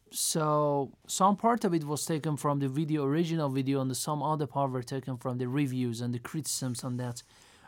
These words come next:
on that video. Is it at all all right for a spiritual leader to say and to claim that I have miracle?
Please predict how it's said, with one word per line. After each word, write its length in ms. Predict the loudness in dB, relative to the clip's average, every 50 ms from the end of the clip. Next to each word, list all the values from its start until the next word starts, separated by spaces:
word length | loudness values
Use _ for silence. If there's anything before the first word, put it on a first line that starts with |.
| -12 -6
on 140 | -4 -2 -2
that 240 | 0 0 -2 -2 -2
video. 520 | -2 -2 0 0 -2 -4 -4 -6 -8 -10 -14 -20 -20 -20 -20 -20 -20 _ _ _ _ _
Is 160 | 0 2 2 2
it 140 | 2 0
at 220 | -2 -4 -2 0 -2
all 100 | 0 2
all 160 | 2 2 2
right 520 | 4 6 6 6 6 6 4 0 -2 -6 -10
for 420 | -10 -6 -4 0 2 2 2 2
a 80 | 2 0
spiritual 640 | -2 -6 -6 -4 -4 -2 -2 -2 -2 -2 -2 0 0
leader 540 | 0 0 0 0 0 -2 -6 -10 -14 -18 -20 _ _ _ _ _ -6
to 100 | -2 -2
say 680 | 0 0 2 2 2 4 4 4 2 2 2 0 -2 -4 -6
and 260 | -6 -4 -4 -4 -4 -4
to 280 | -4 -2 -2 -2 -2 -4
claim 460 | -4 -2 0 2 2 2 2 0 0
that 160 | 0 -2 -4 -4 -2
I 140 | 0 0 0
have 320 | 0 0 0 0 2 2 2
miracle? 640 | 2 2 2 2 2 0 0 -2 -2 -2 -2 -4